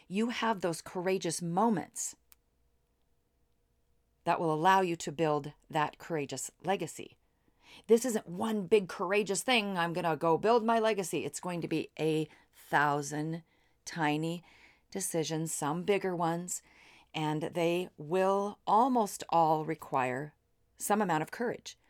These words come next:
So that's why this is the courage to create your legacy. So again, creating your legacy doesn't necessarily mean you're going to go start a nonprofit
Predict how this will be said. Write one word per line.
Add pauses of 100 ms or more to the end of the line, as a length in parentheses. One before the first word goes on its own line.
(560)
So
that's
why
this
is
the
courage
to
create
your
legacy. (800)
So (680)
again,
creating
your
legacy
doesn't
necessarily
mean
you're
going
to
go
start
a
nonprofit